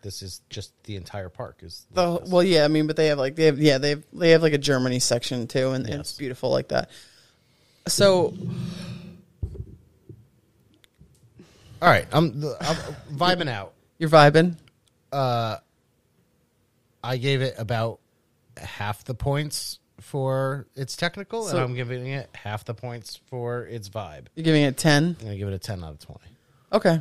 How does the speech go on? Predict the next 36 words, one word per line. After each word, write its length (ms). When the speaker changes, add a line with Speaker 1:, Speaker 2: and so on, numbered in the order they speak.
Speaker 2:
I'm 140
gonna 140
give 120
it 80
a 60
twelve. 720
Speaker 1:
All 80
right. 180
Speaker 2:
If 180
it's 120
slightly 340
higher, 300
because 260
I 100
do 500
s-, 720
I 120
do 260
hang 300
out 260
there, 240
oddly. 320
I 60
don't 200
know 120
why. 520
I 100
feel 100
like 100
I'm 80
always 160
sitting 300
on 80
that 120
little 240
wall. 580